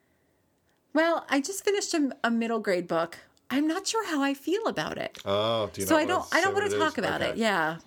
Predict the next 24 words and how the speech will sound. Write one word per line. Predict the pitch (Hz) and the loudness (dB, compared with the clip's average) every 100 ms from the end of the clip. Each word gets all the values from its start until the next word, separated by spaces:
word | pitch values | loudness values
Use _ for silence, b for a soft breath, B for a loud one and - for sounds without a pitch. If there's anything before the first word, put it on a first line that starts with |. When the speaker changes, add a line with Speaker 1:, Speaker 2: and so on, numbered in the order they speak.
| - | -2
Speaker 1:
but, | 226 208 - B B _ - | 0 0 -2 B B _ -2
but | 233 | 0
thank | 247 240 269 | 2 2 2
you. | 392 494 - | 0 -2 0
<laughs> | |
No, | 302 285 - | 2 2 4
no, | 359 240 220 240 | 4 6 4 4
no, | 214 | 4
no. | 196 202 - | 4 0 -2
Speaker 2:
<laughs> | - - | -6 2
Speaker 1:
Um, | 269 294 269 - | 4 4 0 2
I | 294 | 0
think | 285 - 466 | 2 0 2
it | 494 277 | 2 2
was | 247 | 0
good. | 190 208 - B 233 | -2 -4 -4 B -4
It's | - 302 | 0 2
one | 330 392 | 2 2
of | |
those | 392 247 | 0 0
books | 226 226 - | -2 -2 0
that | 214 196 175 - _ _ _ _ - | 2 2 0 -6 _ _ _ _ 4
I | 226 233 | 4 4
know | 226 208 202 214 214 240 | 2 2 2 2 0 -4